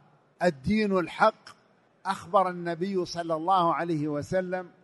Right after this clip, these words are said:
أن الشيطان أيس أن يعبده الموحدون بجزيرة العرب، ولكن حول إلى اتجاه آخر وهو التحريش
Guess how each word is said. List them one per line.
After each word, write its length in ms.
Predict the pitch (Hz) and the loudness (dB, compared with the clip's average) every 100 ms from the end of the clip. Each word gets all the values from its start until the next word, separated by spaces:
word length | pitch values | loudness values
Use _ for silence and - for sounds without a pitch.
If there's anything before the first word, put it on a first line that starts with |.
| _ _ - | _ _ -6
أن 260 | 180 190 185 | -4 -2 -4
الشيطان 840 | 165 - 175 160 - 170 170 165 - _ _ _ _ _ - | -4 -4 -6 -6 -6 -4 -4 -6 -14 _ _ _ _ _ -6
أيس 540 | 180 202 180 160 135 170 165 - _ _ - | 0 0 0 -6 0 2 2 0 _ _ 0
أن 260 | 180 208 190 | 4 4 2
يعبده 840 | 190 175 143 170 220 190 185 170 | 2 2 2 -2 2 6 8 8
الموحدون 1200 | 233 185 185 190 - - 180 165 190 226 240 220 - _ _ 139 | 2 0 4 4 4 0 0 4 4 4 2 0 -8 _ _ -6
بجزيرة 580 | 139 165 143 165 143 - | 0 -2 0 -2 2 0
العرب، 420 | 127 107 120 101 _ _ _ - | 0 -4 -6 -8 _ _ _ -8
ولكن 880 | 151 165 180 202 196 - 208 220 202 _ _ _ _ | -4 0 0 0 0 -4 -8 -8 -14 _ _ _ _
حول 560 | - 285 285 247 233 208 | 4 12 12 12 10 10
إلى 300 | 196 240 226 | 4 2 0
اتجاه 540 | - 202 202 196 185 | 0 0 2 4 2
آخر 480 | 170 185 196 202 240 | 4 6 6 6 2
وهو 260 | 185 165 170 | 6 4 4
التحريش 840 | - 170 - 170 202 220 - | 2 -2 -2 -4 -2 -2 -8